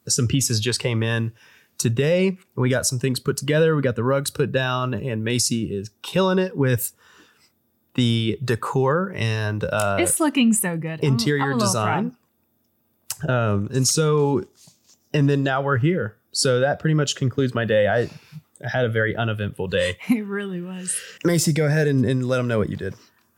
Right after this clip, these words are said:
Speaker 2: I started my day off with going to a friend's house,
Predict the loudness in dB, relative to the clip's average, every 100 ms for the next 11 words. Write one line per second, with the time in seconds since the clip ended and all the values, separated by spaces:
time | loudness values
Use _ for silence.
0 | -4 0 2 2 0 -2 -2 0 2 2
1 | 2 0 -2 -4 -4 -2 -2 -2 -8 -8
2 | -4 -4 -4 -4 -4 -2 -4 -4 -6 -6
3 | -2 -4